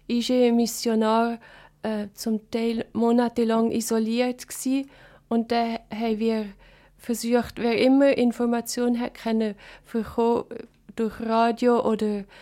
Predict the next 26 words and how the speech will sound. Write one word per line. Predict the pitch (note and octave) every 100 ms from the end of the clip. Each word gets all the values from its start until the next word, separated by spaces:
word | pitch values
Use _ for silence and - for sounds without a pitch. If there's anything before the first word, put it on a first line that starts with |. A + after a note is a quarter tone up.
| - -
so, | - A#3
dass | A#3+ A#3+
man | A#3+
es | A3
weitergeht | A#3 C4 - C4 C4 B3+
einander | A#3+ A#3+ A#3 A#3+ A#3+
und | - G#3+ G#3
wenn | A3 A3
einer | A3+ A#3 A#3
von | A#3 G#3+ G3+ - - -
I | - A#3
G | B3 A#3 -
Missionar | - A3+ - A#3 A3+ A#3
ist | A#3+ A3+
gegangen, | - A3+ A3+ A#3 A3+ - - - -
eine | A3+
Verbindung | A3 A#3+ G#3+ A#3 A#3 A#3 A3
aufgenommen | G#3 - A3+ G#3
und | G#3+
einfach, | A3 B3 A#3+ - - - - _
also | A3 G#3 A3+
ich | A3
würde | C4+ C4 B3
fast | A3 B3 B3 -
sagen, | A#3 A#3 C4
wie | A#3 A#3+